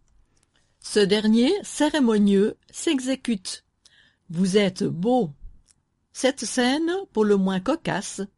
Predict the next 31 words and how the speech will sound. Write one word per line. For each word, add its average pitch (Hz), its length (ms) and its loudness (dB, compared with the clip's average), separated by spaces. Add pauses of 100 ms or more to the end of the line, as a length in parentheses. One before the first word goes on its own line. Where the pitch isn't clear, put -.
(120)
caricature 277 800 -2
parfaitement 269 720 -2
la 190 140 -2
flatterie. 185 720 -6 (1040)
Certains 294 420 -2
la 285 120 0
pratiquent 254 580 -2
envers 196 400 -4
Dieu 202 320 2 (120)
exactement 226 640 -2
de 233 80 2
la 175 140 0
même 208 260 0
manière. 185 800 -2 (680)
Quand 220 200 -2
bien 240 200 0
même 294 300 0
je 220 120 0
ne 220 180 0
serais 208 320 -6
pas 208 180 -6
d'accord 190 360 -4
avec 220 320 -6
lui 190 360 -2 (400)
et 202 100 -2
ne 208 120 2
comprendrais 196 580 -4
rien 208 440 -4
à 185 80 -4
ses 196 200 -2
voix, 165 440 -4